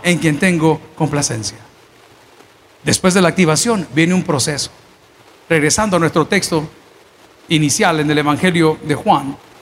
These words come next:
dice la palabra del Señor en el capítulo once, versículo cinco: "Y amaba Jesús a Marta y a su hermana y a Lázaro.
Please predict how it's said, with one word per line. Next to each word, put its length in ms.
dice 280
la 120
palabra 320
del 140
Señor 400
en 100
el 120
capítulo 460
once, 360
versículo 580
cinco: 500
"Y 160
amaba 380
Jesús 340
a 80
Marta 340
y 80
a 60
su 140
hermana 340
y 80
a 60
Lázaro. 440